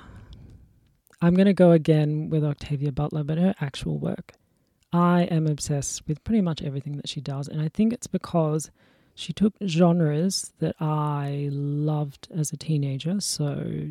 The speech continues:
sci-fi and fantasy, and she used them in a way that I never thought possible, right? She uses, she uses time travel to talk about race.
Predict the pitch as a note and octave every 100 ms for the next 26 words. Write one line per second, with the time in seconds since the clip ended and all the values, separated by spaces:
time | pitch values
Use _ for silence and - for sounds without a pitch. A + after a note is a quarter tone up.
0 | - - D#3 C#3+ C#3+ C#3 C3+ C3+ C3+ -
1 | D3 C#3+ D#3 - - E3+ _ _ _ _
2 | _ _ _ _ _ _ _ G#3+ G3 -
3 | F3 E3 G3+ C4 B3 - G3 F#3+ F#3 E3
4 | E3 E3 E3 E3 E3 E3 - _ _ _
5 | _ _ _ _ _ _ - F3 E3+ E3+
6 | D#3+ D3+ - D3 - - - - - B2+
7 | - - - D#3+ - - E3+ F3+ G#3 F#3
8 | F#3 D#3 - - - - _ - F3+ F#3
9 | F3+ F3 F3 D3+ - - - - F3 E3+
10 | F3 E3 D#3+ C#3+ C3+ C#3+ D3+ D3 C#3+ C3
11 | C3 B2 - -